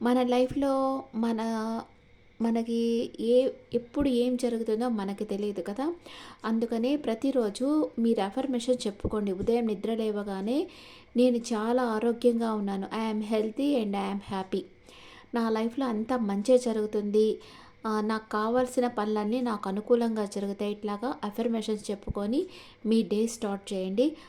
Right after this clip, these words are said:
అప్పుడు మీకు అంతా అనుకూలంగా ఉంటుంది. ఓకే, ఇప్పుడు డిసెంబర్ లెవెన్త్ మీకు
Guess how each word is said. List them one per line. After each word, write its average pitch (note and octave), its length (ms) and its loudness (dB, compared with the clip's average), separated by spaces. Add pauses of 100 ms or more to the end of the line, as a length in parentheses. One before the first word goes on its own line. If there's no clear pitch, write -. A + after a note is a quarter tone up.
(140)
అప్పుడు A3+ 240 0
మీకు G#3+ 240 -2
అంతా G#3 400 -2 (320)
అనుకూలంగా G#3 580 -2
ఉంటుంది. E3+ 440 -6 (340)
ఓకే, D#4 240 -2 (400)
ఇప్పుడు A3 240 2
డిసెంబర్ C4+ 600 0
లెవెన్త్ G#3 500 -2 (180)
మీకు G#3+ 380 -2